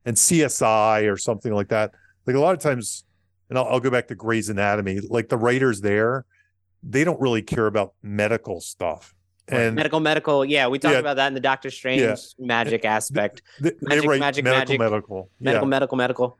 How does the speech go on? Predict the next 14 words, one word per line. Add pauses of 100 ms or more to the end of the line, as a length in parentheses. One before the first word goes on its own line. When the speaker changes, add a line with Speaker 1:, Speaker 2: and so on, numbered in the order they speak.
Speaker 2:
Yeah,
they
Speaker 1:
But
Speaker 2:
just,
the
dialogue,
for
any
listener
who
is
not
aware,
like,